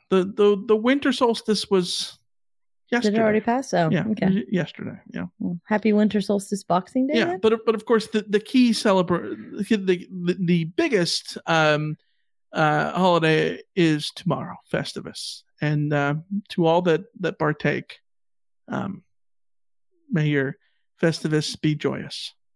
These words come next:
Speaker 1: and full of miracles.
Speaker 2: Yes.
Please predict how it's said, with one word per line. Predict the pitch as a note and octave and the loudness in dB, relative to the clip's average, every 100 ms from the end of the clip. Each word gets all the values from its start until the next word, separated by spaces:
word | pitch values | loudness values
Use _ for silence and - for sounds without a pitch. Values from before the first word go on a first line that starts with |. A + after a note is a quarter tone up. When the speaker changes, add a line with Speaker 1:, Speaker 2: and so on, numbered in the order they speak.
| _ _ _ _ | _ _ _ _
Speaker 1:
and | F#3+ D#3 D3+ - | 0 0 -2 -2
full | C4 C4+ | 0 0
of | B3+ | 0
miracles. | E4 C#4+ - - - - _ _ _ _ _ _ _ _ _ _ _ _ _ _ _ _ _ _ | -2 -2 -6 -12 -14 -16 _ _ _ _ _ _ _ _ _ _ _ _ _ _ _ _ _ _
Speaker 2:
Yes. | F#3+ F#3 - - | -4 -2 -4 -18